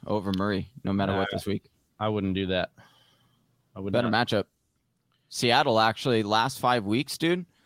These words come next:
Speaker 1: last five weeks, Seattle is bottom four in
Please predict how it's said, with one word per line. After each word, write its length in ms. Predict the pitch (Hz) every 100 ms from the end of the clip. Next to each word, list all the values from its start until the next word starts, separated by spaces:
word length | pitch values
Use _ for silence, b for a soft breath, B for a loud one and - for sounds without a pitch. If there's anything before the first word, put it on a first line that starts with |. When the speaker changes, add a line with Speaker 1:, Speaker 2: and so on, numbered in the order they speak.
| -
Speaker 1:
last 260 | 110 143 -
five 240 | 139 135
weeks, 220 | 131 127
Seattle 420 | - 117 123 135 120
is 280 | 107 95 - 95
bottom 380 | 110 107 143 156
four 480 | - 131 135 117 95
in 200 | 107